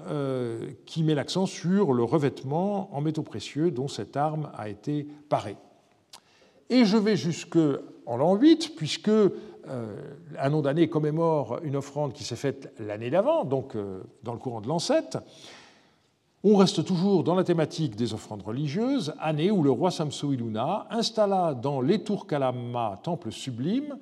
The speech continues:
devant les dieux An et Inanna, un objet d'émerveillement, un socle pour une statue royale décorée de montagnes et de fleuves,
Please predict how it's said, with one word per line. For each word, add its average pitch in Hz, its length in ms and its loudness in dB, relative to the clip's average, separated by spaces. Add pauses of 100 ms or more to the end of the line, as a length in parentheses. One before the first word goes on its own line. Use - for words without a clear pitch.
(220)
devant 196 240 4
les 185 120 4
dieux 135 340 2
An 160 280 -2 (180)
et 123 180 -6
Inanna, 143 600 -6 (840)
un 151 100 2
objet 156 300 2
d'émerveillement, 156 840 2 (280)
un 180 140 4
socle 226 400 6
pour 185 220 2
une 175 60 4
statue 208 360 2
royale 170 640 0 (100)
décorée 196 400 4
de 131 80 2
montagnes 175 460 2
et 127 80 0
de 113 80 -2
fleuves, 165 580 -2